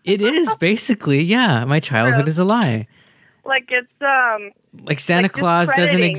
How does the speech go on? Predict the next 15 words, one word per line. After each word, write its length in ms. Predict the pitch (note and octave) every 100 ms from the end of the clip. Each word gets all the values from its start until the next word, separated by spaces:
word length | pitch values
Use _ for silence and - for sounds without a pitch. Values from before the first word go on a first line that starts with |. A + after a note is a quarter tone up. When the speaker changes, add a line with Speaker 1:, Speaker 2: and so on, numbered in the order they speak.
| C#3+
Speaker 2:
your 160 | G#3+
Speaker 1:
exist. 100 | A#3+ A3
Speaker 2:
childhood. 460 | C4 - A3+ G3+ A3+
<laughs> 40 | _ - A#4
Speaker 1:
Yeah, 280 | A3 G#3 A2+ -
it's 140 | - D#3+
all 220 | F3 A3
that. 180 | F3 B2+
The 100 | D3+
Easter 300 | F3 - G3
Bunny 340 | E3+ F#3+ F3+
isn't 200 | F3 E3+
real. 240 | D3+ D3+ D3+
Speaker 2:
Like, 100 | D#3
what? 320 | G#4+ A#4+ B4+